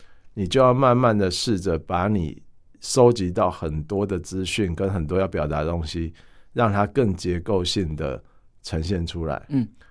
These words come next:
Speaker 1: 那这个东西对你会更好，就像你刚刚提到的，你要去做到的东西是，比如说社会企业，所以你并不见得想要去做这些，你想要借由社会企业跟那些科技的引进，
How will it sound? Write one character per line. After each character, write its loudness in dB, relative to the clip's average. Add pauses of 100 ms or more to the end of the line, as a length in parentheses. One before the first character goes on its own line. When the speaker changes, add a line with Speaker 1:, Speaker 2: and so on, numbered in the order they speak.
Speaker 1:
那 2 (140)
这 0
个 6
东 4
西 -2 (400)
对 2
你 -2
会 -4
更 -4
好， -6
就 -10
像 2
你 0
刚 0
刚 -2
提 -2
到 0
的， -6 (380)
你 -4
要 4
去 0
做 0
到 4
的 4
东 -2
西 -2
是， -2
比 -12
如 -4
说 -2
社 -2
会 0
企 -6
业， -2 (180)
所 0
以 4
你 2
并 0
不 -4
见 6
得 4
想 0
要 2
去 4
做 2
这 0
些， 2
你 2
想 2
要 4
借 2
由 2 (140)
社 2
会 6
企 2
业 8
跟 4
那 4
些 4 (160)
科 4
技 0
的 4
引 -4
进， -2